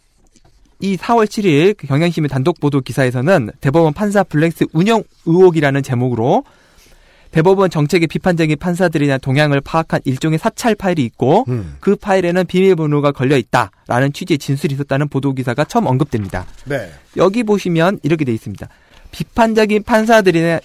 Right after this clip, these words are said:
Speaker 1: 대한 동향을 파악한 일종의 사찰 파일.
Speaker 2: 음.
Speaker 1: 이거를 지금 경향신문에서는 블랙리스트라고 보고 있는 겁니다.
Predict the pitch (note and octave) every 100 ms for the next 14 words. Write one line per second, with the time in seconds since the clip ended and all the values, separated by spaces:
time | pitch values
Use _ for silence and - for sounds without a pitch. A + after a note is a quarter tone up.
0 | - C3 D#3 G3 - C3 E3 F#3+ F#3+ -
1 | F3 E3 - G#3+ G#3+ D3 C3+ F#3+ G3+ G#3
2 | - B3 G#3+ - G2+ F2+ _ _ _ G2+
3 | E2+ D#2 _ - E3+ A#3 A3 C4+ C4+ _
4 | - D3 D3 C3+ - - C#3 D#3 E3+ D#3+
5 | C3+ C3+ D3+ D#3 - D#3 F#3 - - A2+
6 | B2+ G3+ D#3+ C#3+ B2 G2+ A2+